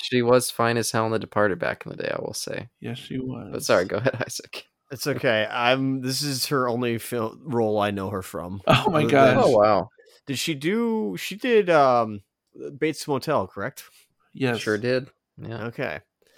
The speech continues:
Speaker 3: Um, but yeah, I'm not familiar with her work.
Speaker 2: Oh, and her daughter, who very much resembles her. Um,
Speaker 3: Well,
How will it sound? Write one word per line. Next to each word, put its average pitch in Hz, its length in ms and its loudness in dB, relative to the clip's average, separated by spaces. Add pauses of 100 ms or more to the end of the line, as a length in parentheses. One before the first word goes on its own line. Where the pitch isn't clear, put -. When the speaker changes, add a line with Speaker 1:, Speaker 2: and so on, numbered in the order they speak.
(260)
Speaker 3:
Um, 107 400 2
but 127 140 -2
yeah, 143 200 6
I'm 131 500 2
not 131 380 0
familiar 135 360 -2
with 107 160 -6
her 107 120 -10
work. 92 380 -12 (1040)
Speaker 2:
Oh, 185 260 10
and 147 200 6
her 151 140 6
daughter, 131 560 10
who 120 280 0
very 131 240 2
much 123 260 -2
resembles 120 480 -2
her. 107 360 -4 (840)
Um, 57 640 -6
Speaker 3:
Well, 73 260 -10